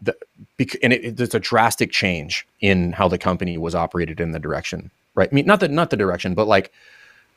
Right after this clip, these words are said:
the intent behind it, right? And, and I, I don't wanna poo-poo and say CrossFit is not an impact-driven company. Like, it is absolutely, like, that's what they're trying to do, right? Like,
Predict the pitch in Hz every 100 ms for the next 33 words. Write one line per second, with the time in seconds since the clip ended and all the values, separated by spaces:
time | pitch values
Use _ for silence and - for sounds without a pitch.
0 | - 117 101 - - 95 - 87 71 58
1 | - - _ _ _ _ _ - 80 85
2 | - _ _ 127 131 143 - 117 120 -
3 | 110 113 143 147 151 131 139 143 120 110
4 | 104 110 101 107 95 95 92 87 90 90
5 | 85 87 82 90 80 80 87 - 104 98
6 | 98 98 - 98 92 87 82 85 - 98
7 | - 92 120 98 - 95 90 78 73 55
8 | - - 85 87 85 85